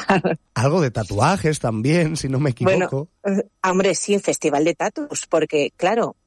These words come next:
Speaker 1: eh, uno de los que promovieron l-, la tendencia de los tatuajes fueron los marineros. Los marineros se, se, se tatuaban el nombre de su amor o algo así. Entonces, queremos fusionar un poco la tradición con el arte urbano y el arte moderno,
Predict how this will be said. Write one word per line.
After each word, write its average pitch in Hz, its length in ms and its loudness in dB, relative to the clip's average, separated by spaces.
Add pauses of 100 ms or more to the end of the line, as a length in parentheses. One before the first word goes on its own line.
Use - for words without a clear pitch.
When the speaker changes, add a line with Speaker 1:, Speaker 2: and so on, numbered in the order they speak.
(160)
Speaker 1:
eh, 160 500 2
uno 175 200 -4
de 226 80 2
los 247 180 -2
que 240 120 -4
promovieron 220 840 0
l-, 147 420 0 (220)
la 151 140 2
tendencia 147 380 2
de 196 60 2
los 202 120 -6
tatuajes 202 420 -2
fueron 156 220 0
los 220 180 -2
marineros. 135 600 0
Los 247 120 -6
marineros 165 460 2
se, 226 280 0
se, 180 420 2
se 160 160 -4
tatuaban 151 520 0
el 147 120 -4
nombre 151 480 0 (260)
de 139 160 -6
su - 140 -4
amor 185 640 2
o 156 80 2
algo 147 180 -2
así. 208 460 0 (180)
Entonces, 185 460 -2 (260)
queremos 185 300 0
fusionar 202 340 0
un 170 80 -2
poco 139 220 -2
la 135 100 0
tradición 196 760 0
con 135 180 -4
el 127 80 0
arte 170 240 -2
urbano 185 340 0
y 139 80 2
el 123 80 0
arte 131 240 -4
moderno, 208 500 0